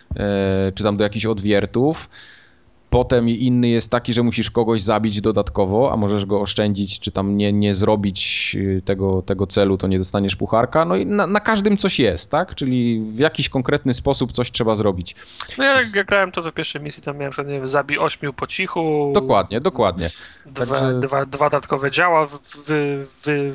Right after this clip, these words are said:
Speaker 2: wystać, także jest
Speaker 1: takie
Speaker 2: co robić,
Speaker 1: fajne
Speaker 2: nie?
Speaker 1: urozmaicenie, ale bardzo mi się podobają, e, te gniazda snajperów. W pierwszej misji chyba tego nie ma, albo nie, jest później, jest pod koniec chyba.
Speaker 2: Mhm.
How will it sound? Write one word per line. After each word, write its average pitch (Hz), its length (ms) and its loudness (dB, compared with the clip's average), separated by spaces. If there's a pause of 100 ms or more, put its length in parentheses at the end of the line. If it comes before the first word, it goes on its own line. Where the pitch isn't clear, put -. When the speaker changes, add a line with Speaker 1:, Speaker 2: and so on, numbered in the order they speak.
(120)
Speaker 2:
wystać, 143 300 -4
także 190 260 -2
jest 196 240 -2
Speaker 1:
takie 190 120 4
Speaker 2:
co 170 60 4
robić, 123 220 -2
Speaker 1:
fajne 180 260 2
Speaker 2:
nie? 160 60 4
Speaker 1:
urozmaicenie, 147 680 2
ale 110 120 2
bardzo 151 300 2
mi 147 80 0
się - 100 -2
podobają, 123 680 2
e, - 20 -10 (540)
te 104 180 4
gniazda 110 480 2
snajperów. 98 760 -2 (100)
W - 40 -18
pierwszej 135 300 0
misji 131 260 0
chyba 117 200 0
tego 113 280 -2
nie 110 240 2
ma, 117 440 2
albo 117 180 0
nie, 135 180 4
jest 127 260 2
później, 82 460 -2
jest 107 160 -6
pod - 180 -6
koniec 90 380 -2
chyba. 85 140 -4
Speaker 2:
Mhm. 143 480 -14